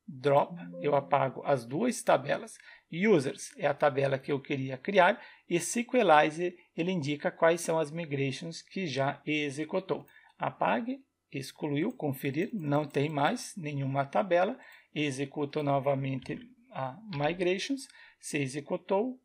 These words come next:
corretamente, confiro no banco de dados, atualizo e tenho a tabela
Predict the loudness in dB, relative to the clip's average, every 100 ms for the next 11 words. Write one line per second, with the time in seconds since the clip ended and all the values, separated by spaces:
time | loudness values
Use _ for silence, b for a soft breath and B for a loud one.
0 | _ 0 2 4 4 2 2 -4 -8 -6
1 | -4 -4 -4 -2 -2 -4 -2 -4 -4 -8
2 | -2 2 0 -2 -4 -2 -2 0 0 0
3 | -4 -8 B B B -6 -2 0 0 -2
4 | -2 -2 -2 2 4 4 2 2 0